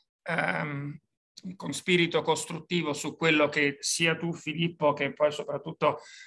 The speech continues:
Nicoletta hanno evidenziato come una questione, eh, chiave, e vado a leggere un passaggio, permettetemi rapidamente. La decisione di accogliere la delegazione straniera in anac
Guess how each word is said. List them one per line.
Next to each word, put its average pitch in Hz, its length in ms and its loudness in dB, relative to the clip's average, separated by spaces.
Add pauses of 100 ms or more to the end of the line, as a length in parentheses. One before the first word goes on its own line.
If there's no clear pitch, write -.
(220)
Nicoletta 156 840 2
hanno 143 260 2
evidenziato 143 680 0
come 147 160 -4
una 135 140 -2
questione, 139 640 0
eh, 139 340 -2
chiave, 131 580 2
e 151 220 -2
vado 160 240 2
a 160 60 4
leggere 170 340 2
un 151 100 0
passaggio, 147 760 2
permettetemi 143 640 0
rapidamente. 143 720 -6 (640)
La 160 120 0
decisione 202 480 4
di 190 80 2
accogliere 185 500 6
la 160 100 4
delegazione 165 600 2
straniera 160 580 0
in 147 140 0
anac 147 540 -2